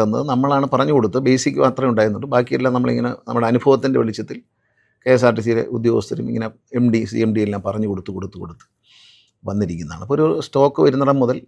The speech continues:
ആ സ്റ്റോക്ക് വന്ന പാർട്സ് വണ്ടിയിലേക്ക് പോകുന്നവരെയുള്ള ക്യു ആർ കോഡ് സ്കാൻ ചെയ്തുള്ളൊരു മൂവ്. ഇത് എവിടെയാണ് ഈ പാർട്സ്, ഇപ്പോൾ ഈ, ഈ ഒരു പാർട്ട് എവിടെ ഇരിക്കുന്നു എന്ന്, ഏത് ഗോഡൗണിലുണ്ട്, ഏത് വർക്ക്ഷോപ്പിൽ ഇരിപ്പുണ്ട് എന്നറിയാൻ പറ്റും, ഏത് വണ്ടിയിൽ കയറ്റിയെന്ന് അറിയാൻ പറ്റും.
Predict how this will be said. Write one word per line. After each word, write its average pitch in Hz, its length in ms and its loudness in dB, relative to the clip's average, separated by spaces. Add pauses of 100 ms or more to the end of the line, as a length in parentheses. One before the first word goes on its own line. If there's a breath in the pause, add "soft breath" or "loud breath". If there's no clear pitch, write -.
(100)
ആ 107 100 -4
സ്റ്റോക്ക് 120 400 2
വന്ന 123 140 2 (120)
പാർട്സ് 110 360 -2 (160)
വണ്ടിയിലേക്ക് 123 580 4
പോകുന്നവരെയുള്ള 104 600 0 (800)
ക്യു 123 180 4
ആർ 123 140 6
കോഡ് 117 220 4
സ്കാൻ 101 300 -4
ചെയ്തുള്ളൊരു 90 340 -6 (240)
മൂവ്. 95 160 -6 (160)
ഇത് 113 80 2 (240)
എവിടെയാണ് 143 440 4
ഈ - 20 -4 (100)
പാർട്സ്, 107 300 -4
ഇപ്പോൾ 123 120 0 (140)
ഈ, 120 40 -4 (140)
ഈ - 20 6 (100)
ഒരു 131 160 4
പാർട്ട് 117 320 2
എവിടെ 117 240 2
ഇരിക്കുന്നു 113 340 -2
എന്ന്, 110 120 -4 (540 soft breath)
ഏത് 135 200 10
ഗോഡൗണിലുണ്ട്, 113 600 6 (260)
ഏത് 113 160 6
വർക്ക്ഷോപ്പിൽ 104 420 -2
ഇരിപ്പുണ്ട് 92 340 -10 (500)
എന്നറിയാൻ 85 380 -8
പറ്റും, - 200 -20 (220)
ഏത് 131 200 8
വണ്ടിയിൽ 127 380 4
കയറ്റിയെന്ന് 104 340 2
അറിയാൻ - 220 -10
പറ്റും. - 180 -20